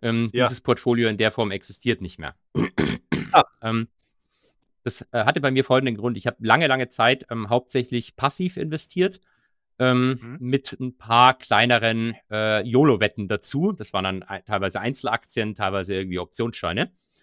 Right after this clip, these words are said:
Speaker 1: Ähm, mit Corona hab ich dann, hab ich dann viel Zeit gehabt plötzlich.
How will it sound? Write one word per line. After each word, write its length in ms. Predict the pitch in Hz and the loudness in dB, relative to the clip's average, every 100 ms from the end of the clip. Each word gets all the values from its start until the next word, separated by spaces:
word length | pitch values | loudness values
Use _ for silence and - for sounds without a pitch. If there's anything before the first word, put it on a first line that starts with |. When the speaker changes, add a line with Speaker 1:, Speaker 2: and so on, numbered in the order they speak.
| _ _ _ _ - | _ _ _ _ 0
Speaker 1:
Ähm, 340 | 123 123 123 _ - | 2 2 0 _ -6
mit 200 | 127 - | -6 -4
Corona 560 | 147 120 139 180 185 185 | 0 2 4 4 2 -2
hab 140 | 139 | -4
ich 120 | 151 - | -2 -2
dann, 300 | 135 131 127 | -2 -2 -2
hab 80 | |
ich 60 | 131 | -2
dann 100 | 123 | -2
viel 140 | 147 | -4
Zeit 240 | - 143 - | -2 -2 -2
gehabt 200 | 110 - | -10 -8
plötzlich. 400 | 107 - 277 | -10 -8 -10